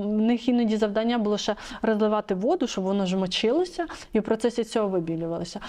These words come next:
З одної сторони спочатку ми білили, з одної сторони, потім з другої, тому виходило з одної сторони біліше, з другої сіріше. Могли білити, якщо взимку, то, наприклад, це білили так само сонце і сніг.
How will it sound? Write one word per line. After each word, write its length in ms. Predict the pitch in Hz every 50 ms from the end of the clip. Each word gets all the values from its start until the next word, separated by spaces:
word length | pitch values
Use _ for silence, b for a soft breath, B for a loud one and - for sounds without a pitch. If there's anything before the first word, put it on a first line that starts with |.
| B B
З 80 | - 233
одної 300 | 233 214 233 240 240 226
сторони 400 | 233 - - 208 202 196 190 185
спочатку 540 | - - 208 - - 185 180 - - 185
ми 160 | 175 175 175 175
білили, 440 | 170 175 170 170 170 170 170 170
з 60 | 175 202
одної 200 | 247 285 339 330
сторони, 300 | - 285 262 247 233 214
потім 320 | - 196 - 190 180 175
з 60 | 180
другої, 380 | 202 269 320 330 320 311 302 302 B B B B
тому 200 | - 214 214 208
виходило 460 | 202 208 - - 208 196 196 190 190
з 60 | 185 196
одної 200 | 196 196 196 190
сторони 500 | - - - 180 175 175 175 170 160 170 - -
біліше, 500 | 196 190 214 254 294 294 - - 226 190
з 40 | 185
другої 360 | 185 190 202 220 220 202 175
сіріше. 600 | - - - 170 165 170 165 - - - 220 214 - B B B B B B B B B B B B B B B
Могли 300 | 233 226 220 220 254 294
білити, 380 | 285 254 262 262 269 262 269 254
якщо 260 | 240 233 - - 240
взимку, 480 | 214 214 208 240 285 359 392 - - 262
то, 140 | - 226 208
наприклад, 520 | 208 202 - 226 254 - - 233 220 -
це 140 | - - 220
білили 440 | 214 208 196 202 214 233 220 208 214 B B B B B B B
так 140 | - 202 -
само 320 | - - 196 185 190 190
сонце 480 | 185 - 269 262 277 277 - 285 269 269 277
і 60 | 233
сніг. 580 | 202 - - - 202 180 175 170 - - -